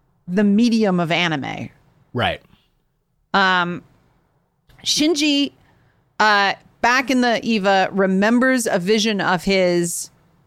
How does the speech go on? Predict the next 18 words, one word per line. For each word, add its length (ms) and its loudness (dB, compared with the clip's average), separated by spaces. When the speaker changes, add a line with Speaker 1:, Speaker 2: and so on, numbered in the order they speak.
Speaker 1:
mom 340 0
and 240 -4
dad. 480 -4
Like, 140 0
he 120 2
rem-, 220 0
he 160 2
smells 580 0
something 360 -2
in 120 -2
the 100 -2
Eva 320 0
that 180 -2
reminds 480 0
him 100 -2
of 140 -2
his 160 -2
mother. 580 -2